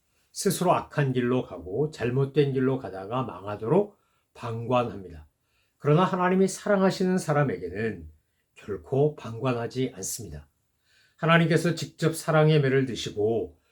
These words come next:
그리고 때로는 아프지만 우리를 징계도 하시고 심판도 하시고 경각심을 불러 일으키십니다. 본문 말씀을 보면 하나님께서 바알을 만나지 못하도록 길을 막으시고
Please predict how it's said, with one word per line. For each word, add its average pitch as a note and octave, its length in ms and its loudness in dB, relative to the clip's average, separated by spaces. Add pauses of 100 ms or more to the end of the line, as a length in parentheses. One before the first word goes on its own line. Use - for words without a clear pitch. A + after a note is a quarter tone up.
(220)
그리고 A#2+ 580 -2 (380)
때로는 F#3+ 500 6 (300)
아프지만 B2 720 -6 (220)
우리를 G#2 560 -6
징계도 C#3+ 500 6
하시고 C3 540 -2
심판도 E3+ 580 -4
하시고 F#2 540 -6 (540)
경각심을 B2+ 760 -2
불러 A2 500 -6 (220)
일으키십니다. G#2+ 760 -10 (1000)
본문 D#3+ 340 8
말씀을 E3 380 6
보면 B2+ 520 2 (260)
하나님께서 D3 580 2
바알을 A#2+ 500 4
만나지 A#2+ 460 0
못하도록 G#2+ 580 -6
길을 G2 280 -10
막으시고 E2+ 680 -2